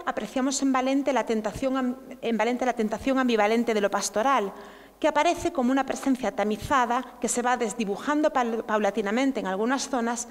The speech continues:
y que acaba siendo sometida a una combustión aniquiladora. En el principio y en el fin de este proceso se halla la herencia gongorina. Podemos cotejar los restos de tal destrucción.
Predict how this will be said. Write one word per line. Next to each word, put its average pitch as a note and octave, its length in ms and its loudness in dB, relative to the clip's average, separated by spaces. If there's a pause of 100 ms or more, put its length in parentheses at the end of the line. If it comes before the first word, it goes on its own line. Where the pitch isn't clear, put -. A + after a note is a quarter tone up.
(260)
y C4+ 80 -4
que C4+ 100 -2
acaba C#4 320 -2
siendo C#4 320 0
sometida A#3 480 -2
a A3 40 0
una A#3 220 0
combustión A3 640 -2
aniquiladora. E3+ 760 0 (460)
En A#3 120 4
el A#3 80 2
principio A#3 580 2
y G#3 40 2
en G3 100 0
el F#3 100 -2
fin C4 240 2
de A#3 80 2
este C4 160 -2
proceso D4 560 0
se - 180 0
halla A3+ 160 2
la G#3 100 2
herencia G#3+ 340 0
gongorina. G3 600 0 (160)
Podemos A#3 380 2
cotejar A#3 400 -2
los G#3+ 120 2
restos G#3 300 -2
de G#3 60 -2
tal F3+ 160 0
destrucción. F3 640 -4